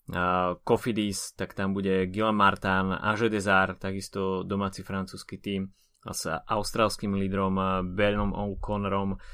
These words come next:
ktorý zažiaril na minuloročnej Tour.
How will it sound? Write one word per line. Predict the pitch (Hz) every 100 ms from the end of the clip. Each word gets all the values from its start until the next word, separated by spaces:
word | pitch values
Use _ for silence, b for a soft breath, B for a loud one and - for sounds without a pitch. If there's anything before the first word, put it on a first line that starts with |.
| B B
ktorý | - 95 95 95 92
zažiaril | 98 95 110 107 101 98
na | 95
minuloročnej | 98 98 98 95 90 - 98 95
Tour. | - 98 98